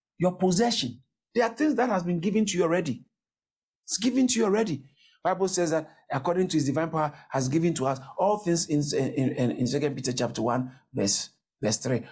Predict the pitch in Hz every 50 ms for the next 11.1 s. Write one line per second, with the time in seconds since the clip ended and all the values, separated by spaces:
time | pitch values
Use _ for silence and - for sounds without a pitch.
0 | - - - 208 226 233 247 247 - 202 196 196 - - 160 165 - - 156 131
1 | - - - 156 156 156 160 - - _ _ - - - 135 131 139 147 151 147
2 | - - 117 123 120 123 131 131 123 123 113 110 104 98 - - - - - -
3 | - 139 143 165 196 196 214 214 208 - - 156 165 - - - _ _ - 131
4 | 123 131 135 131 131 151 160 160 151 - 139 113 107 - - - - - - -
5 | - 196 214 214 - - 135 123 131 127 131 151 170 165 - 156 143 147 139 113
6 | 107 120 139 143 139 151 151 147 - - - - 127 131 - - - - - -
7 | 180 196 208 214 208 - 175 165 160 156 151 143 147 147 147 - - 151 - -
8 | 139 139 139 131 - 117 120 123 120 127 127 - - - - 285 302 302 - 269
9 | 277 320 302 294 240 240 269 294 233 - - - - _ _ _ _ _ _ _
10 | _ _ _ _ _ _ _ _ _ - - 233 - - 320 330 294 214 - -
11 | -